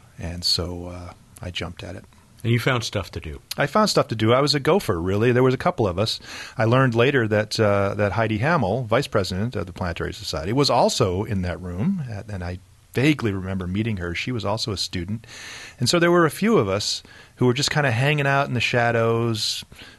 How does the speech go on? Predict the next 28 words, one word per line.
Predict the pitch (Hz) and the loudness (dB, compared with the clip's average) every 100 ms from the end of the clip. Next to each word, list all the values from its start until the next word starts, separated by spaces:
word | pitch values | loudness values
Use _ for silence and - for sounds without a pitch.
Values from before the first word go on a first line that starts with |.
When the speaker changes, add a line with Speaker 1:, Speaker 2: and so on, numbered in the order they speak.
| - | -4
Speaker 1:
waiting | 110 117 120 120 | 2 4 4 2
for | - 117 | 0 0
somebody | - 117 117 113 117 113 | 2 2 2 2 2 2
who | 104 107 | 2 2
needed | 107 110 110 107 | 2 2 2 0
a | |
photocopy | 104 - 110 107 101 - 85 82 95 | -2 0 2 2 0 -2 -2 -2 -4
made | 90 90 85 85 | -6 -6 -6 -6
or | 85 87 | -6 -4
somebody | 85 104 104 104 107 | -4 -2 -2 -2 -2
to | 104 104 101 - - - - | -2 -2 -4 -8 -20 -18 -2
pick | 120 113 | -2 0
up | 107 | -2
a | 107 | 0
sandwich | - 113 117 117 92 | 0 2 4 2 0
or | 98 | -2
get | 107 | -2
a | 110 | -2
cup | - 120 | -2 -2
of | 110 | -2
coffee | - - 110 107 - 90 87 | -4 0 2 2 -2 -4 -4
or, | 85 85 - - - - | -6 -8 -10 -18 -20 -8
you | 107 | -6
know, | 95 | -6
do | 98 135 | -2 0
some | 135 131 120 110 | 0 0 0 0
grunt | 107 110 127 131 | 0 2 2 2
work, | 107 101 98 - - | 0 2 0 -4 -20